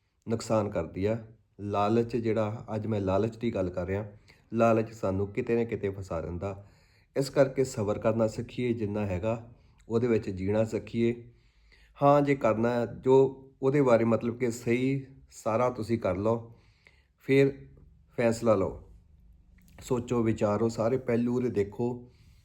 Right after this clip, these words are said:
ਫੈਸਲਾ ਲਓ, ਵਧੀਆ ਕੰਮ, ਵਧੀਆ ਸਭ ਕੁਛ ਹੋਵੇ,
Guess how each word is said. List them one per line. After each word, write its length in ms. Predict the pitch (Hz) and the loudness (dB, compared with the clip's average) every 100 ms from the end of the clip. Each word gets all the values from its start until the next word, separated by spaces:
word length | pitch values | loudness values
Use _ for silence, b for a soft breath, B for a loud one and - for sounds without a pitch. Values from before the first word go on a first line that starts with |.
| b b | b b
ਫੈਸਲਾ 340 | 123 120 123 127 | -4 -4 0 2
ਲਓ, 280 | 123 113 113 | 6 4 4
ਵਧੀਆ 340 | 113 113 131 | 2 2 0
ਕੰਮ, 380 | 127 110 110 113 - | 2 2 2 -4 -8
ਵਧੀਆ 500 | 107 110 120 123 117 | -4 -2 0 0 0
ਸਭ 220 | 113 117 | -2 -4
ਕੁਛ 200 | 120 117 | -4 -2
ਹੋਵੇ, 440 | 117 107 117 117 | 0 2 -2 -4